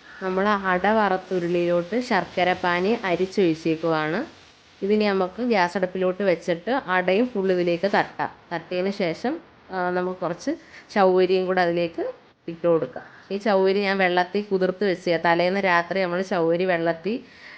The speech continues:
ആ, ഇട്ട് വെക്കുവാണെങ്കിൽ അത്യാവശ്യം നല്ല രീതിയിൽ കുതിർന്ന് കിട്ടും. അതാകുമ്പോൾ പിന്നെ ചൗവരി വേവിക്കാൻ വെക്കേണ്ട ആവശ്യമില്ല. ഈ ഒരു സമയത്ത് നമുക്ക് ചൗവരി ഇട്ട് കൊടുത്താൽ മതി.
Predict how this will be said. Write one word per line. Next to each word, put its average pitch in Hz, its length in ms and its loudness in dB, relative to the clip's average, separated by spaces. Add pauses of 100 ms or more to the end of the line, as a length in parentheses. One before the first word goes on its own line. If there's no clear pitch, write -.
(120)
ആ, 180 220 2
ഇട്ട് 180 260 -2
വെക്കുവാണെങ്കിൽ 175 840 0
അത്യാവശ്യം 185 600 0
നല്ല 180 200 0
രീതിയിൽ 185 240 -2
കുതിർന്ന് 175 400 0
കിട്ടും. 165 220 0
അതാകുമ്പോൾ 175 380 2
പിന്നെ 180 580 -2
ചൗവരി 190 360 0
വേവിക്കാൻ 185 520 0
വെക്കേണ്ട 170 340 0
ആവശ്യമില്ല. 156 680 0 (320)
ഈ 196 180 2
ഒരു 185 80 0
സമയത്ത് 180 460 0
നമുക്ക് 180 300 0
ചൗവരി 180 320 2
ഇട്ട് 180 220 -2
കൊടുത്താൽ 160 400 2
മതി. 143 260 -4